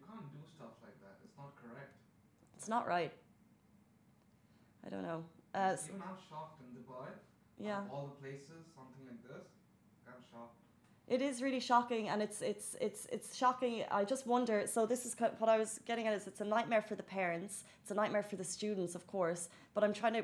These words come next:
Speaker 2: trying to think where the school was coming from, um, because, of course, kids aren't gonna be able to fix that on the spot. They're not gonna be able to pay the, pay the fine or pay whatever the school late fees are.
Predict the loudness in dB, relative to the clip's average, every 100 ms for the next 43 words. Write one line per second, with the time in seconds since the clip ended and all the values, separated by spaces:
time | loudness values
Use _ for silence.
0 | -2 -6 -4 -2 -4 -4 -4 -4 -2 -2
1 | -4 -4 -2 -2 -2 -4 -4 -2 0 2
2 | 4 2 -2 -14 -20 -6 0 0 0 -2
3 | -4 -6 -10 0 4 6 6 2 -2 -6
4 | -8 -4 2 4 4 -2 -10 -12 _ -20
5 | -10 0 2 4 2 2 0 0 0 -2
6 | -2 0 0 -2 -4 -2 2 2 2 0
7 | 0 0 2 2 2 0 0 0 0 -2
8 | -4 0 2 2 0 -2 -6 -6 0 2
9 | 4 2 -2 -10 -10 -6 -2 0 2 2
10 | 2 2 2 2 -2 -6 -12 -8 -2 0
11 | 0 0 -2 -4 -2 0 4 4 2